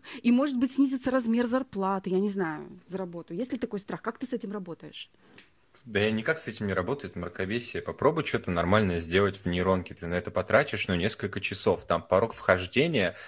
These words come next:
Speaker 2: настолько больше, на мой взгляд, чем, ну, в банальный
Speaker 1: Я
Speaker 2: PowerPoint,
Speaker 1: абсолютно
Speaker 2: что
Speaker 1: с этим согласна, потому что я попробовала, попыталась, заплатила какие-то бабки, поняла, да идёт оно всё лесом, не хочу я в этом
Speaker 2: Это
Speaker 1: погружаться,
Speaker 2: ад.
Speaker 1: у меня другая работа есть, господи. Вот.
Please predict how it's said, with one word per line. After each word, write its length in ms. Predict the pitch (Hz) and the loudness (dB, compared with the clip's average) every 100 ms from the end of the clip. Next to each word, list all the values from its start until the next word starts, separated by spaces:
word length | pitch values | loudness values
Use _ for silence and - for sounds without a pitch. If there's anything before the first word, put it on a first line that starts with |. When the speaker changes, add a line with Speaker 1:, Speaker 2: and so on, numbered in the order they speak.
| - | -10
Speaker 2:
настолько 520 | 92 90 - 156 156 107 | -2 -2 0 0 0 -2
больше, 460 | 92 110 104 - | 2 4 4 0
на 60 | 90 | -2
мой 160 | 85 | 0
взгляд, 340 | 87 90 90 87 | -2 4 4 4
чем, 340 | - 82 80 | -2 -4 -2
ну, 140 | 92 80 | -2 -2
в 80 | |
банальный 400 | 87 90 92 90 | 2 4 4 2
Speaker 1:
Я 300 | 131 208 277 302 | 0 2 4 4
Speaker 2:
PowerPoint, 200 | 254 - | 2 4
Speaker 1:
абсолютно 680 | 285 294 277 233 214 208 202 | 2 2 0 0 0 -4 -4
Speaker 2:
что 60 | |
Speaker 1:
с 40 | 254 | -4
этим 180 | 247 220 | -2 -4
согласна, 420 | 240 240 - - | -2 -2 0 -2
потому 200 | 247 226 | -4 -6
что 160 | - | -2
я 100 | 214 | -2
попробовала, 640 | 208 220 277 349 339 220 196 | -2 -2 -2 -2 0 0 -2
попыталась, 640 | 196 - 190 - 302 254 | -6 -10 -6 -4 -2 -2
заплатила 420 | 185 214 247 240 | -4 -2 -2 -2
какие-то 400 | 214 196 226 202 | -4 -6 -4 -4
бабки, 380 | 190 269 370 269 | -2 -2 -2 -6
поняла, 260 | - 233 220 | -4 -2 0
да 160 | 190 | 0
идёт 320 | 233 220 277 | 0 -2 -2
оно 180 | 302 285 | 0 -2
всё 200 | 269 294 | -4 -4
лесом, 360 | 269 208 - 185 | -2 -2 -4 -6
не 60 | 202 | -4
хочу 320 | 254 - 311 | -4 -2 0
я 140 | 254 | 2
в 80 | - | 2
этом 240 | 294 - | -2 -2
Speaker 2:
Это 180 | 247 - | -2 0
Speaker 1:
погружаться, 280 | 262 240 240 | 4 6 6
Speaker 2:
ад. 100 | - | 4
Speaker 1:
у 40 | |
меня 140 | 247 240 | 2 2
другая 360 | 226 247 262 254 | 2 4 4 2
работа 540 | 202 190 190 233 214 | 0 -2 2 0 0
есть, 360 | 180 185 208 202 | -2 -2 -2 -2
господи. 480 | 240 240 202 175 - 381 - 381 330 | -2 -2 -6 -6 -8 -10 -10 -10 -6
Вот. 260 | 214 214 | 2 2